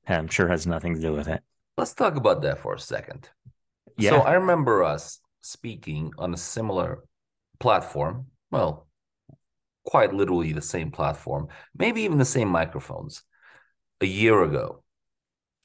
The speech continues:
Speaker 2: talking about the twenty twenty-two season coming up. Do you remember either of us being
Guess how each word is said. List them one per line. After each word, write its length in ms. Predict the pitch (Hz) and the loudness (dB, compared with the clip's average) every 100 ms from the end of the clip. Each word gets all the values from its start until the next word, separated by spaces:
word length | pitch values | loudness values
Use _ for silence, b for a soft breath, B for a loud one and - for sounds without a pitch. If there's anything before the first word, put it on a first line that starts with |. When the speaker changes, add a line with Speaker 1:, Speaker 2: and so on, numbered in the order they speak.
| _ - | _ -2
Speaker 2:
talking 480 | 117 143 156 151 | 2 2 2 0
about 360 | 143 101 87 85 | 2 4 4 0
the 80 | 78 | -6
twenty 520 | - 98 107 117 110 | -4 -2 -2 -4 -6
twenty-two 720 | - 107 101 104 90 - 101 | -2 -2 -2 -6 -8 -8 -8
season 420 | - 98 87 78 | -6 -6 -4 -4
coming 320 | 73 73 69 64 | -4 -4 -4 -6
up. 220 | 78 - _ _ _ _ _ _ _ _ _ _ _ _ _ _ _ _ _ 135 | -8 -10 _ _ _ _ _ _ _ _ _ _ _ _ _ _ _ _ _ -4
Do 80 | |
you 120 | 196 202 | 0 4
remember 460 | 160 156 151 156 | 4 6 4 4
either 320 | 98 101 104 104 | 0 0 2 4
of 180 | 104 | 4
us 180 | 104 101 | 4 2
being 640 | - 90 90 90 87 87 | -4 -6 -2 -2 -4 -6